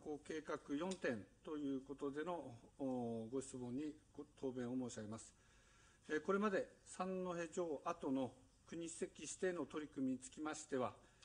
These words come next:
平成十六年度の発掘調査が開始されて以来、えー、準備作業を進め、令和三年八月には文部科学大臣宛てに意見具申書を提出しております。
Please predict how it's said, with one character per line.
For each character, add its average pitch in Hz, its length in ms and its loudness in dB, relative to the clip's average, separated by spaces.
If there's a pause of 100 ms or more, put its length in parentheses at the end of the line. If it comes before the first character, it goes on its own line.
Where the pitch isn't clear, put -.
(300)
平 170 160 2
成 196 180 6
十 170 240 -2
六 165 220 -2
年 170 240 -2
度 143 80 2
の 143 300 2
発 - 200 -2 (100)
掘 - 220 -12
調 165 220 -2
査 135 120 0
が 139 280 0
開 147 200 -2
始 131 160 -10
さ 151 160 -6
れ 135 120 0
て - 160 -2
以 123 120 4
来、 127 220 4 (520)
え 131 40 2
ー、 123 80 2
準 165 160 -2
備 147 140 -4
作 147 200 0
業 160 120 -2
を 143 60 -2
進 - 320 -2
め、 135 120 0 (500)
令 165 220 0
和 160 160 -2
三 196 320 2
年 123 180 0 (220)
八 175 240 -4
月 180 300 -4
に 175 140 0
は 120 200 2 (460)
文 160 200 0
部 151 80 -4
科 160 160 -4
学 151 240 -4
大 143 200 6
臣 135 200 4
宛 143 320 0
て 170 40 0
に 110 140 0 (460)
意 143 80 -8
見 156 260 2
具 135 140 0
申 139 240 4
書 180 160 2
を 147 120 2
提 135 160 2
出 123 300 -4
し - 120 -8
て 127 240 2 (540)
お 135 60 -4
り 120 60 0
ま 101 100 -6
す。 - 220 -10